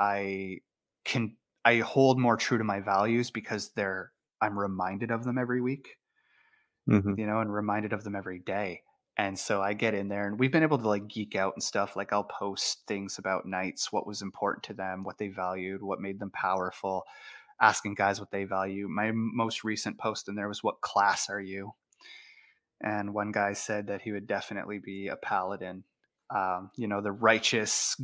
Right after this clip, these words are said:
Speaker 1: good, lawful character. And he was like, "You're gonna be a rogue, Scott. Like, you, you're a rogue. That's who you are. Go read it." And, like, I'm very familiar with that stuff 'cause I was a geek, D and D geek and a R P G geek back in the day.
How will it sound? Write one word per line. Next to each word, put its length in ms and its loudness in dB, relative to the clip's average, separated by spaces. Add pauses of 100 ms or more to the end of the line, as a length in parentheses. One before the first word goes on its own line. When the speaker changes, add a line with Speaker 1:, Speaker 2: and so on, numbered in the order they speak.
Speaker 1:
good, 400 4
lawful 560 2
character. 680 -4
And 180 -8 (160)
he 120 -2
was 120 2
like, 160 0
"You're 140 6
gonna 180 6
be 160 8
a 40 8
rogue, 440 6
Scott. 420 2 (100)
Like, 160 -4 (120)
you, 180 0
you're 240 6
a 40 6
rogue. 420 2 (120)
That's 220 -6
who 120 -4
you 200 -2
are. 160 0
Go 200 -2
read 280 2
it." 240 -6 (540)
And, 260 2
like, 220 0
I'm 120 4
very 200 2
familiar 500 -8
with 140 -14
that 180 -6
stuff 280 -8
'cause 140 -14
I 80 -4
was 180 -6
a 40 -20
geek, 260 -8 (300)
D 160 -2
and 100 -4
D 180 -6
geek 340 -8
and 120 -10
a 300 -4
R 140 2
P 160 -4
G 200 -6
geek 280 -10
back 240 -6
in 80 -14
the 40 -12
day. 240 -10